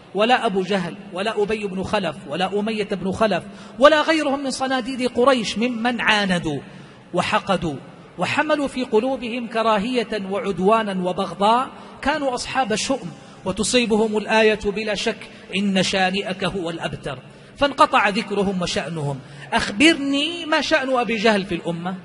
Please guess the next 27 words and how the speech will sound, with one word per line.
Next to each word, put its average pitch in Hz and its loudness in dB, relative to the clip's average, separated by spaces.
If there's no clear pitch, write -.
أخبرني 285 0
ما 294 2
شأن، 254 0
ما 240 4
شأن 226 0
الوليد 233 2
بن 202 -4
المغيرة، 185 0
وما 262 6
شأن 254 0
عقبة 226 2
بن 220 -4
أبي 220 -4
معيط؟ 196 -2
كيف 320 2
كان 311 2
هؤلاء 254 2
يزهون 220 4
سخرية 262 2
وافتخارا 254 2
وتكبرا 285 4
بما 277 0
هم 277 0
عليه 269 0
من 262 -2
الكفر 254 4
والعدوان؟ 185 2